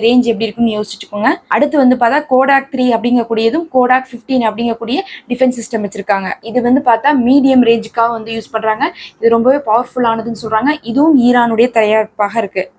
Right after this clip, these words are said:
இதனுடைய ஸ்பெஷாலிட்டி என்னன்னா, நடுவானத்துல எது வந்தாலும் அழிச்சிரும். அது ஏர்கிராஃப்டா இருந்தாலும் சரி, பாம்பர்ஸா இருந்தாலும் சரி, டாக்டிக்கல் ஃபைட்டர் ஜெட்ஸ், அதாவது அந்த போர் விமானங்கள்னு சொல்லி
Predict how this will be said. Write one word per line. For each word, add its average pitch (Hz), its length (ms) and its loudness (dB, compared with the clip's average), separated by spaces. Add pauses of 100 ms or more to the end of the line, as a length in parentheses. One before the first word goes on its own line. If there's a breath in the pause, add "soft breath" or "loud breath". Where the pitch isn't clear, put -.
(120)
இதனுடைய 262 400 4
ஸ்பெஷாலிட்டி 285 580 0
என்னன்னா, 240 240 0 (200)
நடுவானத்துல 269 760 2
எது 220 100 0 (100)
வந்தாலும் 254 320 2
அழிச்சிரும். 214 380 -2 (200 loud breath)
அது 226 140 2 (100)
ஏர்கிராஃப்டா 247 580 0
இருந்தாலும் 220 400 -2
சரி, 214 160 2 (140)
பாம்பர்ஸா 254 520 2
இருந்தாலும் 220 380 -4
சரி, 214 160 0 (340 loud breath)
டாக்டிக்கல் 262 460 0
ஃபைட்டர் 233 400 0
ஜெட்ஸ், 214 340 0 (280 loud breath)
அதாவது 247 260 2
அந்த 240 180 0
போர் 247 220 0
விமானங்கள்னு 226 560 -4
சொல்லி 240 180 -6